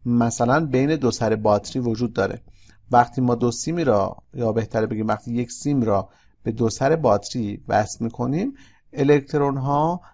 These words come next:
توی سیم یا توی اون رسانه حرکت می‌کنه. چرا؟ چون اختلاف پتانسیل الکتریکی در دو سر باتری وجود داره.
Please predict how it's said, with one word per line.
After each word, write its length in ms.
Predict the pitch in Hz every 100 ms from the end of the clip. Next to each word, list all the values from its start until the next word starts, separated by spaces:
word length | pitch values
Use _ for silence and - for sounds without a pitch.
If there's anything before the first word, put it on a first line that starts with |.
| _
توی 540 | - 123 120 117 113 113
سیم 500 | - - 120 139 151
یا 80 | 117
توی 180 | -
اون 140 | 107 104
رسانه 320 | 101 113 117
حرکت 480 | 123 110 104 113 104 -
می‌کنه. 260 | - 104
چرا؟ 380 | 98 175 160 110
چون 340 | - 120 139 151 - _ _
اختلاف 580 | 117 - - 110 113 117
پتانسیل 580 | 156 127 107 101 - 107
الکتریکی 840 | 104 101 - 98 95 110 117 127 _ _ _
در 160 | - 107
دو 160 | -
سر 480 | 104 117 110 117 123 - - _ _ - 110
باتری 380 | 107 107 - 143
وجود 280 | 107 101 101
داره. 260 | - -